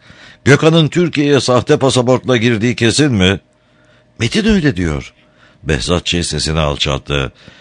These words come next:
"Metin öyle pek güvenilir bir adam değil," dedi. "Güvenilir olsa sana niye bu bilgiyi versin? Asıl önemli nokta şu, madem adam aranıyormuş, neden yakalamamışlar?"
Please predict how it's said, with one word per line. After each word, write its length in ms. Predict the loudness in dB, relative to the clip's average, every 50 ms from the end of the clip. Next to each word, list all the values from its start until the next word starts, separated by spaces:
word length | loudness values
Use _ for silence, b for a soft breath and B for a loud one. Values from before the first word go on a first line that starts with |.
| B B B B
"Metin 280 | -4 -2 0 0 0
öyle 260 | 2 2 2 2 0 0
pek 260 | 0 0 0 0 -2
güvenilir 480 | -2 0 0 0 2 2 2 2 2
bir 80 | 2 2
adam 360 | 2 2 2 2 2 2 0
değil," 280 | 0 0 0 -2 -2 -2
dedi. 360 | -4 -2 -2 -2 -2 -4 -6 b b b b
"Güvenilir 500 | -4 -2 0 0 2 2 2 2 2 2
olsa 300 | 2 0 0 0 -2 -2
sana 260 | 0 0 0 0 0
niye 280 | 2 2 2 2 2 2
bu 140 | 0 0 0
bilgiyi 380 | 0 -2 0 0 0 2 2
versin? 460 | 2 2 2 0 0 0 0 0 -2 -4 b b b b b b b b b b
Asıl 320 | 0 0 2 2 2 4 4
önemli 300 | 4 2 2 2 2 2
nokta 300 | 2 0 0 0 0 0
şu, 280 | 0 -2 -2 -4 -4 -4
madem 500 | -2 -2 0 0 0 2 2 2 0 0
adam 340 | 0 -2 0 0 0 0 0
aranıyormuş, 840 | 0 0 0 0 0 0 0 0 0 0 -2 -2 -2 -4 -4 -6 -10 _ _ -4
neden 240 | -2 0 2 2 2
yakalamamışlar?" 920 | 2 2 2 0 0 0 0 0 0 0 0 0 -2 0 0 0 0 0